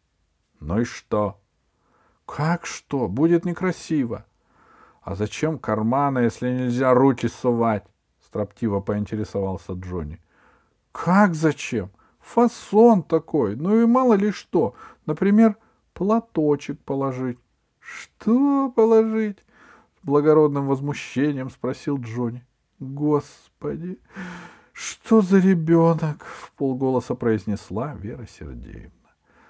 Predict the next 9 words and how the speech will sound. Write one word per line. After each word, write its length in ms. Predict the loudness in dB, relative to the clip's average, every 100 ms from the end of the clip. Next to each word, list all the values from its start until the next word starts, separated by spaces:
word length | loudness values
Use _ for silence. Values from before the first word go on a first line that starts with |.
| _ -14
Джонни 460 | -8 -4 -2 0 -2
стерпел 760 | -4 -6 -6 -6 -2 -2 -4 _ _ _ _
и 120 | -10
ребенка. 720 | -8 -8 -10 -14 -14 _ -20 _ _ _ _ _ _ _ _ _ _
"Но 560 | -10 -8 -6 -4 -4 -4
у 100 | -6
кого 540 | -4 0 0 0 0
на 140 | 0 -2
свете, 760 | -6 -4 -2 -4 -6 -8 -8